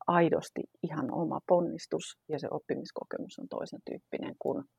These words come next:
kuin pelkästään se, että kuka on nyt, kuka on nyt sitten se meidän koulun John Travolta. Niissäkin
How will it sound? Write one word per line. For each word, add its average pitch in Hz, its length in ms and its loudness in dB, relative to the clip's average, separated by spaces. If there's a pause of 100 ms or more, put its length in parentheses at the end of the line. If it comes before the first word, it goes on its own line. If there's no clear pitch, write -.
(520)
kuin - 160 -2
pelkästään 120 600 0
se, 131 240 -2
että - 280 -4 (160)
kuka - 280 2
on 135 160 -4
nyt, 131 140 -12 (960)
kuka 190 300 12
on 165 100 8
nyt 160 200 4
sitten - 360 0
se - 140 -2 (200)
meidän 143 320 0
koulun 160 360 2 (100)
John - 140 -2 (100)
Travolta. - 440 -2 (160)
Niissäkin 185 720 10